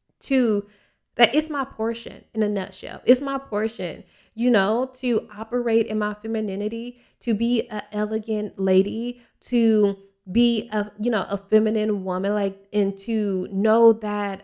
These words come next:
I can marry the man of my dreams, right? Or I could rebuild my marriage to, with the man of my dreams. Like, if that's something that, that you're, you know, you're already married. The next type of healing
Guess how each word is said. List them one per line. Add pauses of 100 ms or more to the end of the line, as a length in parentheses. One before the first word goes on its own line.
(120)
I
can
marry
the
man
of
my
dreams,
right?
Or
I
could
rebuild
my
marriage (100)
to,
with
the
man
of
my
dreams.
Like,
if
that's
something
that, (260)
that
you're,
you
know,
you're
already
married. (320)
The
next
type
of
healing